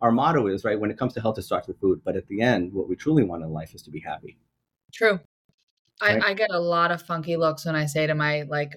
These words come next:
Speaker 2: very, like, busy male clients, "Tell me, what are your hobbies?" And they, like, look at me and I'm like, "Yeah,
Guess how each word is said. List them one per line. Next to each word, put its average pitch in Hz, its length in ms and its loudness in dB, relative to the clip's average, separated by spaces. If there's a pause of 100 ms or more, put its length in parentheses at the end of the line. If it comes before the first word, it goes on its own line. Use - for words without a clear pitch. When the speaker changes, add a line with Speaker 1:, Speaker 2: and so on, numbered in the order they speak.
Speaker 2:
very, 151 400 4
like, 143 320 -2
busy 156 540 2
male 151 340 2
clients, 160 540 -2
"Tell 262 160 0
me, 277 120 4
what 220 160 8
are 254 60 6
your 262 180 6
hobbies?" 185 580 -2
And 170 140 -2
they, 160 140 2
like, 143 280 2
look 160 180 -6
at - 80 -8
me 156 280 -4
and 156 120 -8
I'm 156 140 -6
like, 160 240 -6
"Yeah, 240 160 2